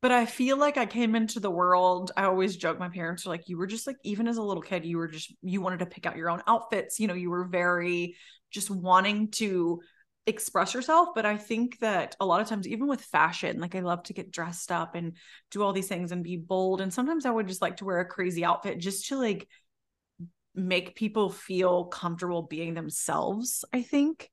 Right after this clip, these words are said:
Like, I almost didn't even, I just didn't care, you know, what I even looked like. Like, I would be like, "Oh, I'll wear a funny, goofy outfit for our senior prank so that people, you know, just think it's fun or funny, or they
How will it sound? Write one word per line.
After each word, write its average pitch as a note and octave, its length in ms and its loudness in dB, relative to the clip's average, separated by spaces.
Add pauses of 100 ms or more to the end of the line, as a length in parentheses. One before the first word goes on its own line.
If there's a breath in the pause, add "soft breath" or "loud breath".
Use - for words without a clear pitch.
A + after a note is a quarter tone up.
(340 loud breath)
Like, A#3 200 0
I A3 140 8
almost B3 580 4
didn't A#3 220 0
even, G3 300 2
I G3+ 120 4
just B3+ 180 -2
didn't E3+ 280 -4
care, D3 600 -6
you G#3+ 140 4
know, F#3+ 120 8
what F#3 320 4
I E3+ 180 4
even E3+ 240 -4
looked F3 260 -6
like. D#3+ 200 0
Like, F#3 120 -4
I F#3+ 100 4
would G3 120 2
be G3 60 -4
like, G3 120 0
"Oh, A3 40 4
I'll G#3+ 200 8
wear G3+ 140 4
a F#3+ 40 2
funny, F#3+ 300 -2
goofy F3+ 340 -4
outfit E3+ 420 4
for F3 140 0
our E3+ 100 2
senior F3 380 -4
prank F3 340 -4
so F#3+ 180 -4
that E3 260 -4
people, F3+ 500 0 (480 loud breath)
you A#3+ 140 4
know, G3+ 140 4
just G#3+ 160 -2
think B3+ 140 2
it's - 140 -2
fun C#4 280 4
or F#3 100 2
funny, G#3+ 420 2
or E3+ 200 2
they F3+ 400 0